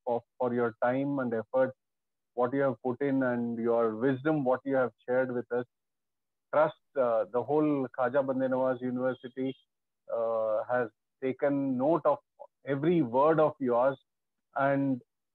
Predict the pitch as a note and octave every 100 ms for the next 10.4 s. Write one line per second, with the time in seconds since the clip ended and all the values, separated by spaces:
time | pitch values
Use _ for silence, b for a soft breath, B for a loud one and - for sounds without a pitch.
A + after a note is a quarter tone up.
0 | _ C#3+ E3+ D3 - F3 F3+ - D#3+ E3
1 | E3+ - D#3 F3+ D#3+ D#3+ D#3 F3+ D#3+ D3
2 | C#3+ E3 E3 F3 _ _ _ C3 D#3+ E3+
3 | F3+ D#3 D3+ D#3 D3+ D3 - - D3+ E3
4 | E3 D3+ C#3+ - C3+ C3+ C3+ C3 B2+ B2+
5 | B2+ B2 D3+ C#3+ B2+ B2 C#3 C#3 _ B2+
6 | C3+ D#3 - _ _ _ B2+ C3+ C3+ C3
7 | B2 B2 D3 C#3+ C#3 C#3+ C3 C3 B2 A#2+
8 | A2+ A2 A#2 A#2 C#3 B2+ A#2+ A#2+ B2+ B2+
9 | - _ _ A#2 C3 A2+ C#3 D#3+ D3+ -
10 | C3 A2 G#2 G2